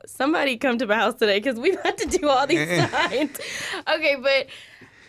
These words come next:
Speaker 1: I put a lot of my business out there. I put all my business out there, honestly.
Speaker 2: Mm-hmm.
Speaker 1: And it comes with pros and cons,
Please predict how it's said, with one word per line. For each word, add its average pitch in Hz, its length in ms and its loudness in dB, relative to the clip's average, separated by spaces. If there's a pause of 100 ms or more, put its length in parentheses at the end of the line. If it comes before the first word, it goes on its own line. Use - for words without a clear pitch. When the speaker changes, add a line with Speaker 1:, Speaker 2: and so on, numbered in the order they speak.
(440)
Speaker 1:
I 269 100 0
put 370 240 2
a 370 80 -4
lot 294 300 4
of 330 80 -4
my 294 200 4
business 277 460 -2
out 247 220 0
there. 240 220 0
I 233 40 0
put 240 280 -4
all 226 200 0
my 196 140 -2
business 175 400 -6
out 160 180 -6
there, 170 160 -4
honestly. 165 640 -8
Speaker 2:
Mm-hmm. 220 80 -2
Speaker 1:
And 196 480 -2
it 233 120 -2
comes 269 220 -8
with 339 100 -6
pros 196 220 0
and 190 140 -10
cons, - 420 -10